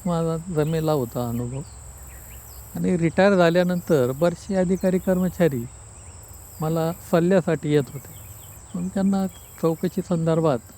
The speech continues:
जो काही योग्य सल्ला होतो तो देत होतो. काही ऑनलाईन लोकांना मोफत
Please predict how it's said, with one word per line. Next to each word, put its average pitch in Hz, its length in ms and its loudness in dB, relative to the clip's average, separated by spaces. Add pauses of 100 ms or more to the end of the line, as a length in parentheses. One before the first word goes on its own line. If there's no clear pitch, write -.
(540)
जो 156 160 0
काही 156 160 0
योग्य 160 280 -2
सल्ला 147 360 -4
होतो 139 340 -2 (100)
तो 160 140 -4
देत 147 200 0
होतो. 131 380 -4 (360)
काही 131 120 -2
ऑनलाईन 135 600 4 (480)
लोकांना 139 360 -4
मोफत 156 340 -2